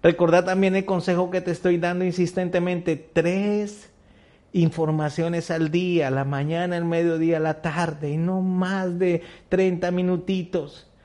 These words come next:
Pero eso sí, métele a la lectura de la Biblia, léete un buen libro, llénate de buena información, escucha otra vez todas las prédicas que tenemos en YouTube allí, la sangre de Cristo, el nombre de Jesús,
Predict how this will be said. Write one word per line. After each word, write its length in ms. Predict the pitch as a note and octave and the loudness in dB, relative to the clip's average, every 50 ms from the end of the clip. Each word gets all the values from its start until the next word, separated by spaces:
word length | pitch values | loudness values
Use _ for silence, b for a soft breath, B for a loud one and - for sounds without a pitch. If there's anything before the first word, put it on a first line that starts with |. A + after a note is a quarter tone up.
| b b b b b b _ _ _ _ _ _ _ | b b b b b b _ _ _ _ _ _ _
Pero 200 | F3 E3 D#3 D#3 | 2 4 4 2
eso 180 | D3+ C#3+ E3 | 0 -2 -6
sí, 220 | D3 - - D#3+ D#3 | -4 0 0 2 2
métele 400 | D#3 D3+ D3 D3 D3+ C#3+ C#3+ C#3 | 2 0 -2 -2 -2 0 2 2
a 40 | |
la 120 | C#3 C#3 C3+ | 2 2 2
lectura 440 | C3+ C3 C3 - - C#3+ C#3+ C#3+ C3+ | 0 -2 -2 -4 -4 -2 0 0 0
de 80 | C3 | 0
la 140 | C3 B2+ A#2+ | 0 -2 0
Biblia, 500 | A2+ C3 C#3 C#3+ C#3+ C3+ C3+ C3+ C3 B2+ | 0 2 2 2 2 2 2 2 2 2
léete 360 | C3 C3+ C3+ C#3 C3+ C#3 C#3 | 2 2 2 0 0 0 -2
un 140 | C3+ C3 B2 | -2 -2 -2
buen 280 | B2+ B2 A#2 A#2 A#2 A#2+ | -2 -2 -2 -2 -2 0
libro, 540 | C#3 D3+ D#3 D3+ D3 C#3+ C3+ B2+ B2 A#2 B B B B B | 0 2 2 2 4 4 4 4 2 2 B B B B B
llénate 400 | C#3+ D3+ D3 D3 D3 C#3+ - C#3+ | 2 2 4 4 2 2 2 4
de 100 | C#3 C#3 | 4 4
buena 240 | C3+ C3 C#3 C#3 C#3 | 4 2 2 0 0
información, 1120 | C#3 C3 B2+ - C3 B2+ A#2+ A#2+ A#2 A#2 A#2 - - - C#3+ C#3 D3+ D#3 D#3 D3+ D3 C#3 B2+ B B B | -2 -2 -2 0 0 0 0 0 -2 -4 -6 -8 -8 -4 -2 0 2 2 2 2 2 0 -2 B B B
escucha 580 | - C#3+ C#3 - - - E3 E3 D#3+ - E3+ D3+ | 0 0 0 -2 -4 2 2 2 2 2 0 -2
otra 220 | C#3+ D3 D3+ D3 | 0 0 0 0
vez 280 | D3 D3 C#3 - - - | 0 0 -2 -4 -10 -10
todas 320 | - E3 D3+ E3+ E3+ E3 | -10 -8 -6 -2 -2 0
las 260 | E3 D#3+ D#3 - - - | 0 -2 -2 -6 -12 -8
prédicas 560 | - F3 D#3+ D#3+ E3 E3 D#3 - D#3+ D3 - | -4 0 0 2 2 0 0 -2 -4 -4 -4
que 120 | - D3+ | -6 -6
tenemos 460 | C#3+ - D3 C#3+ D3 D3+ D3+ D3+ - | -4 -2 -4 -2 -2 -4 -4 -4 -4
en 160 | D#3+ C#3+ C#3 C3 | -2 -2 -2 0
YouTube 420 | B2+ D3 D#3 C#3+ - D#3 D3+ D3 | 0 0 0 0 0 0 0 0
allí, 460 | C#3+ - - D#3 D#3 E3 D#3+ D#3 C#3 B B B B | -2 -2 -2 -2 0 0 0 -2 -4 B B B B
la 160 | - D3+ C#3+ | 0 0 0
sangre 420 | - - - D3+ D3+ D3 C#3+ C#3+ C#3+ | 0 -2 -6 -6 -4 -2 0 2 2
de 160 | C#3 C3 B2 | 2 0 0
Cristo, 440 | - D#3+ D#3+ E3 D3+ - - - D#3 | 0 2 2 2 2 0 2 2 4
el 120 | C#3+ C#3+ | 4 4
nombre 360 | D3 D3+ D3 C#3+ C#3 C#3 C#3 | 2 0 0 0 0 0 2
de 100 | C3+ C3 | 0 0
Jesús, 560 | B2 C3 B2+ A2+ - - - E3+ F3 E3 - | -2 -4 -6 -6 -4 0 2 2 2 2 -2